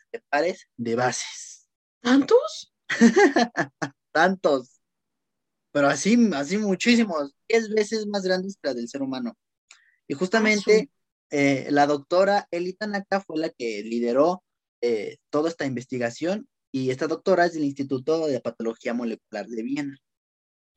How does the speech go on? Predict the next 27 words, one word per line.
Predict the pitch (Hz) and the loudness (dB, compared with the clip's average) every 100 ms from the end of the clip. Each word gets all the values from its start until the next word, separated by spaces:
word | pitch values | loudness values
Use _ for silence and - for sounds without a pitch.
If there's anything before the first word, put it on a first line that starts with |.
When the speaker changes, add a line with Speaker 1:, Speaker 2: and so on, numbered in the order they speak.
| _ _ | _ _
Speaker 2:
Wow. | 180 180 208 | -6 -2 2
Speaker 1:
Entonces, | 196 214 196 185 180 185 - _ _ _ | 4 4 4 4 4 2 -8 _ _ _
gracias | 143 170 190 175 | 0 2 2 0
a | 127 | 0
este | 156 - 190 | 0 0 2
hallazgo, | 190 185 170 160 220 - _ _ _ - | 4 4 2 -2 -4 -6 _ _ _ -6
eh, | 143 127 120 101 - _ _ | -2 -2 -2 -6 -12 _ _
el | 131 135 | -2 2
mismo | 151 160 175 160 | 2 2 2 0
Senado | 143 135 139 | 0 0 2
de | 151 | 2
la | 156 | 0
República | 185 190 185 185 202 202 | -2 -6 -6 -4 -2 -2
decretó | 165 120 113 127 123 135 120 | -6 -10 -8 -2 0 0 -4
el | 98 - _ | -8 -16 _
primero | - 104 107 110 | -16 -12 -10 -4
de | 123 147 | -4 -4
febrero | 208 226 214 233 - _ _ _ | -2 0 0 -2 -8 _ _ _
como | _ 139 | _ -10
el | 113 | -8
Día | 113 131 | -6 -2
Nacional | 135 131 120 123 131 160 | -2 -4 -4 -2 0 -2
de | 131 107 107 | -6 -6 -6
este | 107 - | -6 -10
animalito | 104 101 113 139 139 | -12 -10 -8 -6 -4
tan | 123 135 | -4 -6
coqueto. | 135 135 _ | -10 -14 _